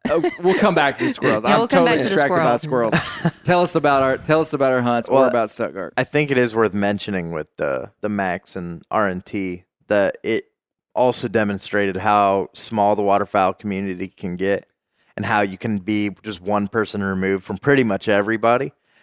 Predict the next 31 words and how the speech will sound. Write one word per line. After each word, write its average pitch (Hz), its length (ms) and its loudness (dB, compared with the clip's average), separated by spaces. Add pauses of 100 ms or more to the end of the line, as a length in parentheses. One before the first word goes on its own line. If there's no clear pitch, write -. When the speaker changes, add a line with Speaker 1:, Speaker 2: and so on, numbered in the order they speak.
(140)
Speaker 3:
because 92 360 -6
we 110 220 0
ran 107 340 2
into 98 460 -4
several 90 460 -2
friends. - 640 -10 (200)
Speaker 1:
Yeah. 110 380 -2
Speaker 3:
And, 92 440 -2
and, 90 240 -4
like, 85 320 -6
you 107 220 -6
know, 92 140 -4
someone 113 320 0
that 101 60 0
Max 98 420 -2
has 87 160 -10
known 87 260 -4
since - 300 -12
he 92 100 -8
was 85 140 -8
a 85 40 -14
little 82 260 -10
kid, 82 440 -6 (640)
um, 90 400 -4
in 85 300 -6
the - 80 -10
R 95 200 -4
and 92 120 -8
T 85 200 -12
shop, 87 480 -4
and 87 280 -8